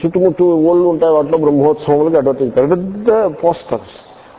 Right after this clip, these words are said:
దాని మీద ఏముంటుందంటే, "ఫలానా తేదీ నుంచి ఫలానా తేదీ వరకు భక్తులకు అన్ని కోరికలు తీరుటకై విచ్చేయగలరు,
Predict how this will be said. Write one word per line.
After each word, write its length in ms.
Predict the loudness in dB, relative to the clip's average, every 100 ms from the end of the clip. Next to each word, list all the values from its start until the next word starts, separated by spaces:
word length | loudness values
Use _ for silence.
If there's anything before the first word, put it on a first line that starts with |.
| -2
దాని 140 | 0
మీద 180 | 2 4
ఏముంటుందంటే, 540 | 2 2 -2 0 0 0
"ఫలానా 380 | 0 0 0
తేదీ 300 | 0 0 0
నుంచి 220 | 0 -2 -2
ఫలానా 360 | 0 0 0
తేదీ 320 | 0 -2 -2
వరకు 460 | -2 -4 -4 -6 -6 -10 -20 -20 -8 -2
భక్తులకు 420 | -2 0 0 2
అన్ని 280 | 2 0 0
కోరికలు 480 | 0 0 -4 -4
తీరుటకై 680 | -2 -2 0 0 -2 0 -4 -4 -12 -20 -10 -6
విచ్చేయగలరు, 880 | -4 0 2 2 0 -4 -6 -10